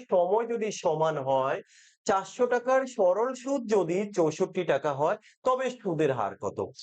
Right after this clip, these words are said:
আচ্ছা দেখো ভাই, এখানে চারশো টাকা, আসল চারশো টাকা, চারশো টাকার সরল সুদ কত? চৌষট্টি টাকা। আচ্ছা, আমরা তো আসল একশো ধরে করি, তাহলে একশো টাকার জন্য কত হবে? তুমি একটা কাজ করো, একে তুমি চার দিয়ে ডিভাইডেড করো,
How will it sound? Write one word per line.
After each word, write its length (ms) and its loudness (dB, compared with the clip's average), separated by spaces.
আচ্ছা 200 -2
দেখো 300 0
ভাই, 260 -2
এখানে 360 0
চারশো 560 -2
টাকা, 440 -6
আসল 420 0
চারশো 440 -6
টাকা, 260 -10
চারশো 380 0
টাকার 340 0
সরল 420 0
সুদ 300 -4
কত? 260 -2
চৌষট্টি 540 -2
টাকা। 260 -4
আচ্ছা, 480 -2
আমরা 320 2
তো 160 -4
আসল 380 0
একশো 340 0
ধরে 200 2
করি, 240 -2
তাহলে 160 2
একশো 320 0
টাকার 260 -2
জন্য 220 0
কত 220 0
হবে? 240 0
তুমি 180 2
একটা 180 -2
কাজ 220 -4
করো, 160 -2
একে 240 2
তুমি 340 0
চার 320 2
দিয়ে 140 -4
ডিভাইডেড 480 -2
করো, 200 0